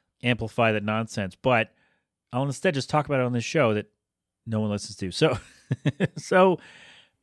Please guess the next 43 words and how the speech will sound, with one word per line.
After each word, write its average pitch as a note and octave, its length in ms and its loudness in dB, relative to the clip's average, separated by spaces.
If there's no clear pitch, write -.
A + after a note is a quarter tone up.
I D3 60 -2
saw G#3 320 0
this A#3+ 180 -4
woman G3 200 0
in F3+ 100 -2
a D#3 60 -2
store, A2 600 0
an B2 100 -4
employee C3 720 -2
was, A#2 380 0
um, G#2+ 380 -2
I C3 80 -2
just D#3+ 180 -4
killed E3 180 2
a B2+ 40 2
fly C3+ 400 4
on A#2+ 160 -2
my A2+ 100 0
face. G2 500 -6
There A#2+ 140 -2
you A#2 60 2
go. A#2 180 2
Again, C#3 400 0
this D3 180 -4
would E3+ 80 -4
be F3 100 0
a D#3 40 2
good D#3+ 200 0
week E3 180 -2
for C#3 140 -6
video. C#3+ 340 0
I'm G#2+ 140 -6
cracking E3 320 0
my C3 100 2
knuckles. D#3 400 0
I'm A2+ 80 -6
killing C#3+ 300 -2
bugs D#3+ 300 -2
on F3 100 -4
my E3+ 100 -4
face. F3 400 0
Ridiculous. A2 580 -4
Um, A2+ 460 0